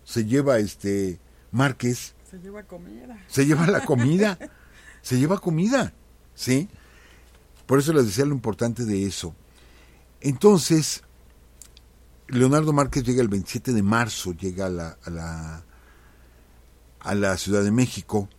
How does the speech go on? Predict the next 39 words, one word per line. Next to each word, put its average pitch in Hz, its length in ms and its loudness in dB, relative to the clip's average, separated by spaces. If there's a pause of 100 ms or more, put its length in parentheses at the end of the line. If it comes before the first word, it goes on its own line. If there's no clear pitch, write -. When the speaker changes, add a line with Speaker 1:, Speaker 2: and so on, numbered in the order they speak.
(840)
Speaker 1:
y 123 260 2
este, 117 600 -2 (1500)
y 147 180 0
este 202 320 2
Maximiliano 160 640 0
le 156 140 2
gustaba 160 480 -4
pasear 147 540 -6
por 120 220 -6
la 113 200 -4
plaza, 151 680 -4 (680)
la 107 180 0
plaza 139 320 -4
que - 80 -16
está - 140 -4
enfrente, 123 440 -2
todo 131 200 -2
lo 117 100 -2
que - 80 -10
es 117 100 -8
el 107 160 -2
atrio 107 340 -6
del 82 280 -6
convento 95 340 -4
de 107 60 -2
la 98 80 -4
Cruz, 101 200 -10
es 107 60 -10
un 120 100 -2
atrio 113 200 -4
muy 151 300 2
grande, 110 500 0 (720)
les 143 140 -4
digo, 202 160 2
en 127 60 0
sí 131 140 -2
es 127 140 -4
una 127 180 -6
plaza, 98 380 -8